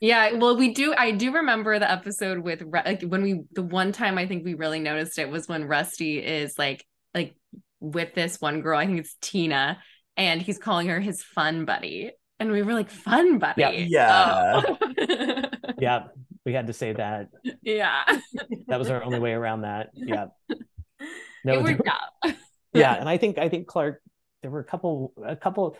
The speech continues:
Speaker 2: that maybe even Clark came up with. I can't remember, but I'm, I'm just vaguely recalling a few where the actors were just like, "Can we really do," like, they,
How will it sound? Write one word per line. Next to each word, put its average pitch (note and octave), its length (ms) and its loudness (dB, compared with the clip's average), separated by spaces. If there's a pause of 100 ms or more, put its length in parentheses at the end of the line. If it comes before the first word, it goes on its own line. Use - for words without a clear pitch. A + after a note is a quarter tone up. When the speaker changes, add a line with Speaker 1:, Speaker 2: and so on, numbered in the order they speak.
(140)
Speaker 2:
that - 80 -8
maybe B3 120 0
even A3 140 0
Clark D3+ 320 -4
came C#3+ 220 -6
up A#2+ 160 -6
with. C#3+ 100 -4
I C#3 60 -4
can't F3 220 -4
remember, B2+ 260 -2
but A#2+ 160 -4
I'm, A2+ 320 -4
I'm B2 120 -6
just B2+ 200 -10
vaguely B2+ 340 -4
recalling A2+ 540 -4
a G#2+ 80 -8
few A2+ 360 -8
where A2 480 -6 (840)
the C3+ 180 -4
actors B2+ 280 -2
were B2 80 -2
just A#2 180 -6
like, G#2+ 180 -6 (380)
"Can D3+ 120 -2
we F#3 160 0
really A3 280 2
do," C3 320 -2
like, D3+ 200 -2
they, D#3+ 160 0